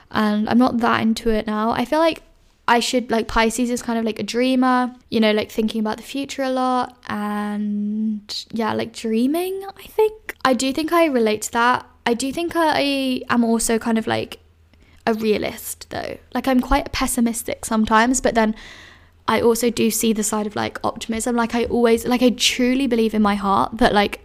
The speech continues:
one day I'm gonna have my dream house and, like,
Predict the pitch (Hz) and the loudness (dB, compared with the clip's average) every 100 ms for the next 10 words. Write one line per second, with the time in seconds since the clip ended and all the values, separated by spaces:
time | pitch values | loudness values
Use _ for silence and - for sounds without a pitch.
0 | - 214 220 214 208 208 208 208 208 202 | -6 2 4 4 4 2 0 -2 -2 -2
1 | 214 202 208 220 220 - - 214 208 214 | 0 0 0 -2 -4 -8 -6 -4 -2 -4
2 | - | -8